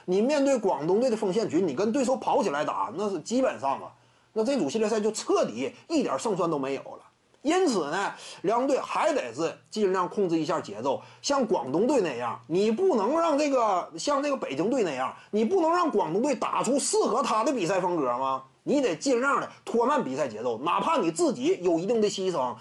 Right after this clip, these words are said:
但是你得让对方不适应，因为你真说按对方的节奏来，没法打嘛。因为你不要高估了辽宁队的攻守转换效率，西北倒数第二，你要认清楚这点。而广东队呢，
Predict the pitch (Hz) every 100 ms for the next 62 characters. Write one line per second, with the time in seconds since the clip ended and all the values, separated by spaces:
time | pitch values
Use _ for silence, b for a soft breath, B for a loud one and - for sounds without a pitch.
0 | B B 202 233 208 180 254 131 214 240
1 | 302 254 233 135 185 170 113 196 320 277
2 | 131 - 294 302 240 - 262 359 359 254
3 | 208 226 156 214 131 117 139 - _ 135
4 | 262 254 196 180 156 - - - - _
5 | _ _ _ 220 277 262 139 139 220 233
6 | 233 247 302 233 165 143 143 151 160 175
7 | 156 117 B B B 190 180 156 156 -
8 | 147 143 92 - - 330 240 208 170 -
9 | 220 226 220 302 190 113 135 202 226 135
10 | 135 233 330 285 277 180 180 156 117 139
11 | 247 220 156 180 240 180